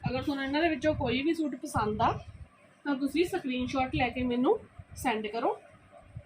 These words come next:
ਜਲਦੀ ਜਲਦੀ ਆਪਣਾ ਆਰਡਰ ਬੁੱਕ ਕਰਵਾਓ, ਕਿਉਂਕਿ ਜਿਹੜੇ ਇਹ ਸੂਟ ਨੇ, ਇਹ ਆਪਣੇ ਕੋਲ ਜ਼ਿਆਦਾ ਨਹੀਂ ਹੈਗੇ। ਹਾਂਜੀ, ਜਿਹੜੀ ਆਪਣੀ ਇਹ ਐਮਬ੍ਰੋਇਡਰੀ ਮਿਸਿੰਗ ਆ, ਇੱਥੋਂ ਤੁਸੀਂ ਇਹਦੇ ਤੇ ਲੈਸ ਲਗਾ ਕੇ ਇਹਨੂੰ, ਅ, ਸਹੀ ਕਰ ਸਕਦੇ ਹੋ।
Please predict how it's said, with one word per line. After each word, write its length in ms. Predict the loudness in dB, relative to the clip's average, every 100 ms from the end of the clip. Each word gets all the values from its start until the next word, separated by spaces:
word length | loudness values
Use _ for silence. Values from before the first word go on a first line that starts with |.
| -18 -20 -20 -8
ਜਲਦੀ 320 | 0 2 4 2
ਜਲਦੀ 240 | 2 2
ਆਪਣਾ 240 | 2 2
ਆਰਡਰ 300 | 2 2 -2
ਬੁੱਕ 240 | -2 -4 -6
ਕਰਵਾਓ, 420 | -6 -2 0 0
ਕਿਉਂਕਿ 380 | 2 2 2 2
ਜਿਹੜੇ 280 | 2 2 2
ਇਹ 220 | 2 0
ਸੂਟ 360 | 0 -2 -2
ਨੇ, 100 | 0 -2 -4 -14 -20 -20 -20 -18 -6
ਇਹ 60 | -4
ਆਪਣੇ 220 | -2 2
ਕੋਲ 180 | 2 4
ਜ਼ਿਆਦਾ 260 | 2 2
ਨਹੀਂ 320 | 2 2 2
ਹੈਗੇ। 280 | 2 0 -2 -6 -12 -14 -18 -20 -12 -8 -4 -4 -6 -8 -8 -10 -12 _ -2
ਹਾਂਜੀ, 320 | 0 4 2
ਜਿਹੜੀ 240 | 2 4 6
ਆਪਣੀ 280 | 6 6 6
ਇਹ 140 | 6
ਐਮਬ੍ਰੋਇਡਰੀ 520 | 6 6 4 4 6
ਮਿਸਿੰਗ 400 | 8 6 2 4
ਆ, 80 | 4
ਇੱਥੋਂ 240 | 4 0
ਤੁਸੀਂ 200 | 0 0 0
ਇਹਦੇ 100 | 2
ਤੇ 140 | 4
ਲੈਸ 300 | 6 6 4
ਲਗਾ 260 | 0 2 2
ਕੇ 200 | 2 0 -2 -20 -20 -14 0
ਇਹਨੂੰ, 340 | 2 6 4 2 -20 -20 -20 -6 -4
ਅ, 40 |
ਸਹੀ 260 | 0 2 4
ਕਰ 180 | 4 4
ਸਕਦੇ 380 | 0 0
ਹੋ। 60 | 2